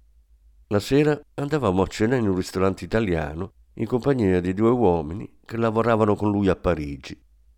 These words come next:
Uno grasso, della sua stessa età, gentile, sempre senza fiato, lavorava all'agenzia. L'altro aveva una cinquantina d'anni.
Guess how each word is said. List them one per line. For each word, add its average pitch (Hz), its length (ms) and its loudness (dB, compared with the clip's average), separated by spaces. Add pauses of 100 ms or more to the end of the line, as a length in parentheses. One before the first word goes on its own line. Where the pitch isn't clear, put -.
(340)
Uno 135 300 2
grasso, 101 760 2
della 95 280 2
sua 95 200 0
stessa 98 360 -2
età, 90 460 -2 (200)
gentile, 90 920 -4 (120)
sempre 95 340 2
senza 92 300 -2
fiato, 80 580 -8 (220)
lavorava 143 460 0
all'agenzia. 80 800 0 (960)
L'altro 131 480 0
aveva 107 320 4
una 104 160 4
cinquantina 101 580 0
d'anni. 80 520 -2